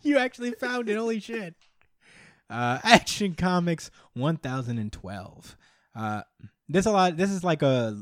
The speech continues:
a tie-in to, uh, Leviathan. Uh, I don't think Superman's anywhere in this issue. It's more like how the effects of Superman not being around and having to face Leviathan have affected things in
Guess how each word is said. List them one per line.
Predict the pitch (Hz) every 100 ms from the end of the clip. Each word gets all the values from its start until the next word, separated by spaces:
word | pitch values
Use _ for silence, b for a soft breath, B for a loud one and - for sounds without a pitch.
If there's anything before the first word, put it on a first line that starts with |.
| -
a | 127 120
tie-in | - 127 120 117 110 104
to, | - 101 98 95
uh, | 92 92
Leviathan. | 87 98 98 101 98 104 95 98 B B B - 104
Uh, | 92 - - _ _ _ -
I |
don't | 208
think | 196
Superman's | - 165 160 147 151
anywhere | 156 151 131 113
in | 110
this | 98 101
issue. | 95 - 98 -
It's | 123 120 139
more | 156 147
like | 139 123 117
how | 120 110 98 104
the | 107 104 101
effects | 113 - 113 110
of |
Superman | - 110 107 101
not | 101 107
being | 104 101
around | 98 104 98 104 B B B -
and | 110
having | 95 104 101
to | 98 107
face | - 101 98 95 -
Leviathan | 101 98 98 98 95 101 104
have | 101 95 101
affected | - 104 - 95
things | 95 95 101
in | 92 92